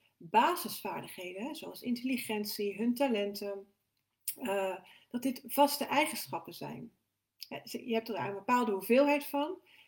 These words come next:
en dit is wat ze hebben. Dit kan niet veranderen. En als kinderen dus maar vaak genoeg horen welke, hè, wat voor labels ze hebben, wat voor labels ze zijn, dan wordt het hun doel altijd, eh,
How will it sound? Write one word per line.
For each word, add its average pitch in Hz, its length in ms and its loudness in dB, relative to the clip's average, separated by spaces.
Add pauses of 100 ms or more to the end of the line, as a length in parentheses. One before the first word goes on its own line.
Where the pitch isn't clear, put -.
en 247 140 4
dit 285 180 2
is 240 120 -2
wat 226 200 0
ze 226 140 -2
hebben. 202 340 -2 (220)
Dit 247 180 -6
kan 254 160 4
niet 240 180 6
veranderen. 226 580 -2 (560)
En 254 120 2
als 254 180 0
kinderen 285 280 2
dus 247 140 0
maar 220 180 0
vaak 285 280 -2
genoeg 240 340 2
horen 214 500 -2
welke, 226 520 -2 (120)
hè, 285 220 -2 (140)
wat 196 220 -6
voor 208 100 -2
labels 233 400 4
ze 196 100 -6
hebben, 175 280 -6
wat 196 200 -6
voor 226 120 0
labels 214 300 6
ze 202 100 -10
zijn, 220 560 0 (540)
dan 247 140 2
wordt 277 160 2
het 233 100 -4
hun 269 240 4
doel 220 360 4
altijd, 247 1120 0
eh, 214 420 -2